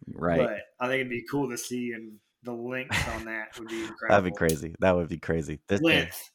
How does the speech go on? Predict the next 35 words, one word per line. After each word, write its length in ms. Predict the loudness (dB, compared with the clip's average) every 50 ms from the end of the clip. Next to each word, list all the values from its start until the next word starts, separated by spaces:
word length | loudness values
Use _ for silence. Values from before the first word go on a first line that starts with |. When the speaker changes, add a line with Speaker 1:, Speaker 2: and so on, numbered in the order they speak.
| _ _
Speaker 1:
the 160 | -2 -2 -2
chance, 380 | 0 0 2 2 2 2 -2 -6
the 300 | -10 -2 4 6 8 8 10
opportunity 540 | 10 8 8 6 2 2 2 4 4 4 4
to 100 | 2 2
do 200 | 2 0 2 2
that, 260 | 4 4 2 2 0 _
that's 440 | -2 0 2 2 2 0 -4 -10 -8 -2
insane. 540 | 0 0 0 0 2 2 4 6 6 4 4
But, 240 | 6 6 6 6 6 2 -4 -8 -10 -14 -16 -18 -16 -2 4
I 80 | 8
mean, 120 | 8 10 10
there's 160 | 10 12 12
obviously 340 | 12 12 12 12 6 6 10
a 20 | 10
lot 120 | 12 12
of 60 | 10
ex-, 80 | 8 4 4 4
expectations 720 | 4 4 4 2 2 4 6 4 4 4 2 0 -4 -4
for 240 | -2 0 2 2 2
him. 140 | 2 2 0
You, 80 | -2 -2
you 180 | 0 -2 -2 -2
kind 240 | 0 0 0 0 0
of 140 | 0 -2 -4
expect 380 | -6 -4 0 0 0 0 0
him 60 | -4
to 60 | -4 -2
come 140 | -2 -2
and 140 | 0 -2 0
fill 220 | 4 6 8 8 8
that 180 | 8 6 6
Bryson 420 | 6 6 6 6 6 2 -2 0 4
Williams 440 | 6 6 6 6 4 2 -2 0
role. 340 | 4 6 6 8 6 4 2